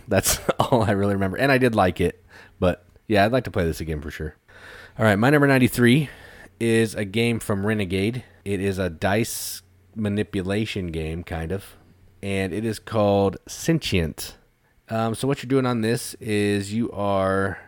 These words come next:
you have five dice, I think, or six dice. I don't know. You have a certain amount of dice. And what you're trying to do is you're drafting cards that are going to affect the values of the dice on both of the corners. So I'm gonna put a die,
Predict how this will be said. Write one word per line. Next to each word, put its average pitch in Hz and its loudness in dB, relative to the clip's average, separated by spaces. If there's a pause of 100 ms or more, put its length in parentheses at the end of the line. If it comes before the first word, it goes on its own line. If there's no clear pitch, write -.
(280)
you 110 2
have 123 0 (340)
five 123 0
dice, 120 2
I 117 0
think, 123 -4 (180)
or 98 -8
six - -10
dice. 104 -2
I 107 0
don't 92 0
know. 85 -4
You 92 2
have 123 4
a - 0
certain 135 0
amount 120 0
of 92 -4
dice. 80 -2 (400)
And 113 -4
what 135 2
you're 123 0
trying 151 -2
to 127 -4
do 113 -2
is 95 -4
you're 110 -2 (260)
drafting 135 -4
cards 90 -2 (280)
that 104 0
are 104 -2
going 113 -2
to 101 -2 (460)
affect 127 -4
the 107 -4
values 104 0
of 95 -6 (380)
the 104 -4
dice 101 0
on 98 -4
both 101 0
of 92 -12
the 92 -4
corners. 82 -6
So 104 -4
I'm 110 -4
gonna 110 -4
put 120 -2
a 107 0
die, 95 0